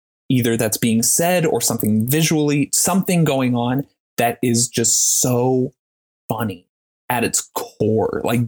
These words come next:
deep down funny. And Kelsey and I are watching, um, Schitt's Creek right now, and just, it, Catherine O'Hara and Eugene Levy are so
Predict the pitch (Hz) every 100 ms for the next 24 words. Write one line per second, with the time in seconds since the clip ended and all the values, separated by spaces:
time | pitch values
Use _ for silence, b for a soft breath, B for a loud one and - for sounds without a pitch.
0 | - 147 139 135 - 120 117 92 - -
1 | - 110 104 - - _ _ _ _ 117
2 | 107 104 107 _ 127 113 131 123 120 120
3 | 117 117 117 - 113 107 - 110 92 -
4 | - - 104 - - 107 - 110 - 107
5 | 98 98 78 _ 156 156 110 120 - -
6 | _ _ _ _ - - _ _ _ _
7 | _ _ _ _ - 139 - 156 135 127
8 | 123 117 - - 113 113 113 - _ -
9 | 135 - 117 113 113 113 120 117 - -
10 | - 123 - - - - 127 123 131 131
11 | 151